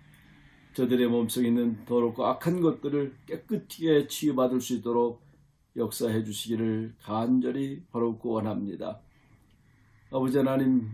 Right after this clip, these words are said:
이제 또 다음 남은 기간들을 준비해 나가는 여러 기관들도 있습니다. 하나님, 주일학교 여러 부서들,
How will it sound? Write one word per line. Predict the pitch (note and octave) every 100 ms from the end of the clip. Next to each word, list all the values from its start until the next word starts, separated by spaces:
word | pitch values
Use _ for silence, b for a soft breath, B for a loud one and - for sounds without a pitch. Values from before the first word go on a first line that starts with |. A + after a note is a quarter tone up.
| -
이제 | C#3+ C3 B2+
또 | - B2+ A#2+ B2 - - - - - - - - - - - - -
다음 | A2+ A#2 A#2 A#2+ A2+
남은 | A#2+ C3+ C#3
기간들을 | C3+ C#3+ C3 C#3 C#3
준비해 | - D#3+ E3 D#3+
나가는 | C#3+ C3+ C#3+ C#3 C3 - - _ - - -
여러 | A#2 A#2 A#2
기관들도 | A#2+ A2+ A2 A2 G#2+ A#2+
있습니다. | G#2 - A#2 A2 - - _ - _ _ _ _ _
하나님, | - A#2 A2 A2
주일학교 | A2 A2+ G#2 G#2+ G#2+ A#2 A2 A2 G#2 G#2
여러 | A2+ A2 A2
부서들, | G#2 B2 B2+ B2 C#3+ C#3